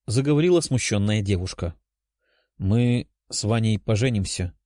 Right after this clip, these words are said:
потому то, что мы спим с ним, это нормально».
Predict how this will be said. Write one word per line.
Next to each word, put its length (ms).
потому 320
то, 200
что 180
мы 140
спим 300
с 120
ним, 280
это 200
нормально». 640